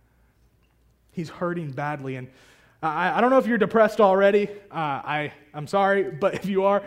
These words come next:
but here's some more bad news. Life doesn't stop, does it? Have you ever been there where,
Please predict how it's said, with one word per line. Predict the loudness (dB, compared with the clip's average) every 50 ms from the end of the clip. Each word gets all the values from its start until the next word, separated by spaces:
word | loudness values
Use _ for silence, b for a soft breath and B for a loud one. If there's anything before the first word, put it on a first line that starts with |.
| B B B B
but | -4 -2 0
here's | 2 0 0 0
some | 0 2 6
more | 6 8 8
bad | 8 6 4 4 2
news. | 0 -4 -4 -6 -8 -14 -20 b b b b b
Life | -2 0 0 0 0 -2 -4 -4 0
doesn't | 2 2 2 0 -2 -6 -10 -12 -16
stop, | -4 -2 0 2 2 0 -2 -4 -2
does | -2 -2 -2 -2
it? | -6 -10 -14 b b b b b b b b
Have | 2 4
you | 6
ever | 6 4 6
been | 6 6 6 6
there | 4 4 4
where, | 6 6 4 4 4 2